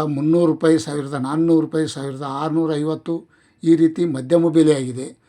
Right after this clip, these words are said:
ಇವತ್ತಿನ ಉಳ್ಳಾಗಡ್ಡಿ ಮಾರುಕಟ್ಟೆ ಬಿಜಾಪುರದಲ್ಲಿ ಫೇಮಸ್. ಉಳ್ಳಾಗಡ್ಡಿ ನೋಡೋದಾದರೆ ಬಿಜಾಪುರದಲ್ಲಿ ಫೇಮಸ್ಸು. ಎಲ್ಲ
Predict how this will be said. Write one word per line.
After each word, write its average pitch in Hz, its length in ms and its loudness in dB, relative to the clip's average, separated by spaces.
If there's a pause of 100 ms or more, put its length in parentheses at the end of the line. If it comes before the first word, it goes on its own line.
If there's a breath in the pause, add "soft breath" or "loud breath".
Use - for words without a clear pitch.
(300)
ಇವತ್ತಿನ 156 300 -2 (100)
ಉಳ್ಳಾಗಡ್ಡಿ 151 420 -4 (100)
ಮಾರುಕಟ್ಟೆ 143 480 -10 (120)
ಬಿಜಾಪುರದಲ್ಲಿ 147 760 -4 (840 soft breath)
ಫೇಮಸ್. 156 420 4 (340)
ಉಳ್ಳಾಗಡ್ಡಿ 151 440 0 (120)
ನೋಡೋದಾದರೆ 147 500 -4 (320)
ಬಿಜಾಪುರದಲ್ಲಿ 151 640 -2 (120)
ಫೇಮಸ್ಸು. 147 520 -2 (2000 soft breath)
ಎಲ್ಲ 147 160 10